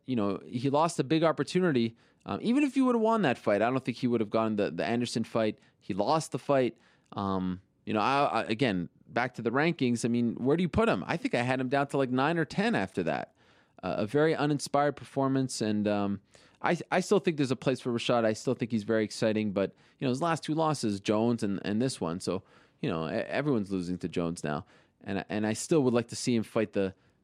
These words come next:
you know, the Mousasi's and the, you know, the, the, the Gustafsons, all those guys. I mean, he's up there. Maybe a Shogun. How about a Shogun fight next? That makes sense, right? They're both coming off losses. That's a great fight.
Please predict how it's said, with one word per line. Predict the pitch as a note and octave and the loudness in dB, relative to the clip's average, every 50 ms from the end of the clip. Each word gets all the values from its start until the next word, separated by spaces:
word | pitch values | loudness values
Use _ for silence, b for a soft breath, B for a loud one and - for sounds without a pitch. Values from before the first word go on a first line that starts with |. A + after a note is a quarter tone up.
| _ _ | _ _
you | _ A#2+ | _ -6
know, | G#2 F#2 | -6 -4
the | F2 F#2 | -4 -4
Mousasi's | F#2 G2+ G2 - - - G#2+ G#2 A2+ - - A#2 A2 A2 G#2+ G2 | -4 -4 -4 -4 -2 0 0 0 -2 -2 -4 -2 0 0 0 -2
and | G#2 F#2+ F#2+ F#2+ F#2 | -2 -2 -2 -2 -2
the, | F2 F2+ F2+ F#2 F2+ F2+ B B B B B B B B _ | 0 0 0 -2 -2 -6 B B B B B B B B _
you | A2 | -6
know, | G#2 F#2 F#2 | -4 -2 -2
the, | E2+ F#2+ F2+ F2 | -2 -2 -2 -2
the, | D2+ F2+ D#2+ | -2 -4 -4
the | D2 G#2+ G2+ | -4 -4 -4
Gustafsons, | - A2+ - - - G#2 - - G#2+ G#2 G#2 A#2 | -4 -6 -4 -4 -6 -8 -4 -4 -4 -2 0 0
all | B2+ E3 | 0 2
those | F3+ F3 D3+ D3 | 2 0 0 0
guys. | - D3+ D#3 D#3 | 0 0 0 0
I | D#3+ | -2
mean, | D#3 E3 F3 | -2 -2 0
he's | F3 G#3+ F#3 | 0 2 2
up | F#3 F3 G#3+ - | 2 2 2 2
there. | - A2 G2 F#2+ G2 G#2 - b b b b b b _ _ | 2 4 4 4 2 0 -4 b b b b b b _ _
Maybe | A#2 B2 A#2+ B2+ C3 | -2 0 2 2 2
a | |
Shogun. | A#2+ - - F3 G#3 G#3 F3 A#2 E2 D#2 - - _ _ _ | 2 2 2 2 2 2 2 0 -2 -2 -8 -14 _ _ _
How | - - | -6 -2
about | B3 E4 | -2 0
a | D#4+ | 0
Shogun | - - E4 E4+ E4 C4+ B3+ A#2 | 0 0 0 2 2 2 0 0
fight | - - G#2 F2 C#2 | 0 0 -2 0 0
next? | E2+ D2+ C2+ - - - - - _ _ _ - | -4 -6 -6 -8 -10 -14 -16 -16 _ _ _ -2
That | - F#3+ | 0 0
makes | A#3 G3+ - - | 2 0 -2 0
sense, | - A#2 C3+ D3 - | 0 0 0 2 2
right? | E3 D3+ D#3+ | 0 2 2
They're | - B2+ | 0 0
both | G#2+ C#3 C#3+ - | 0 0 -2 0
coming | - D#3+ D3 D3 C#3 | -2 -2 0 0 -2
off | C3+ C3 - | -2 0 0
losses. | B2 A#2 B2+ D#3 - F#3+ F#3+ G#3 G3+ - - _ _ _ _ _ _ _ _ _ _ _ _ _ | 2 2 2 2 2 0 0 0 -2 -6 -16 _ _ _ _ _ _ _ _ _ _ _ _ _
That's | - E3+ - | -8 -4 -2
a | G#3+ | 0
great | G#3 G#3 G#3 G#3 | 2 2 2 2
fight. | - B3 C4 B3 - - | 2 2 2 2 0 -2